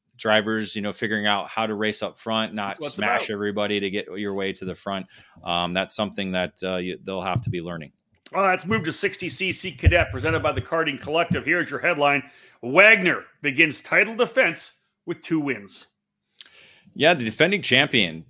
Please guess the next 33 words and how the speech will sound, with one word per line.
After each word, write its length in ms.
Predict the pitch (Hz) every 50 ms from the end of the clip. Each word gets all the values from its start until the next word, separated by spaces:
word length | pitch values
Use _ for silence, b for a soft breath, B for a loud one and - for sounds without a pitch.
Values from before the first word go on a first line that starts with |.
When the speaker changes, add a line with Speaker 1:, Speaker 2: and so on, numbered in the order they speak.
| -
Speaker 1:
uh, 140 | - 98 101
Braden 320 | 98 - 110 113 135 127 110
Wagner, 360 | 104 107 110 110 107 101 92
coming 320 | - 113 110 110 107 104
in, 360 | 98 104 107 107 104 101 101
uh, 460 | 90 90 90 95 - - - - - -
looking 440 | - 104 110 117 113 - 123 117 107
to, 340 | - - 113 110 104 101 101
uh, 280 | 101 101 98 95 95 95
to 120 | - -
do 180 | 101 117 117 107
a 60 | 101
repeat 460 | 90 104 110 117 - - 104 95 -
in 200 | - 92 98 95
the 80 | 92 90
championship, 760 | - - 107 113 107 113 107 95 - - 98 92 87 - -
and 100 | 90 98
it 100 | 95 90
didn't 220 | 123 151 175 165
look 220 | 127 131 147 - -
that 220 | 113 101 85 78
way. 360 | 95 95 90 90 92 95 95 b b b b b b b
Uh, 420 | - 98 95 95 95 95 98 92 78 -
certainly 480 | - - - - 170 - 151 139 110 101
struggled 480 | - - - - 120 127 135 127 123 113
in 80 | 104
qualifying. 640 | 92 - - 110 117 117 101 - - 90 85 85 85
Drew 180 | 80 104 117 123
Jensen 460 | 107 104 110 117 120 110 - 110 101
was 180 | 101 104 95 90
the 80 | 92
quickest 380 | 87 - 110 104 107 92 - -
driver, 540 | - 95 101 98 101 104 92 98 92 92 90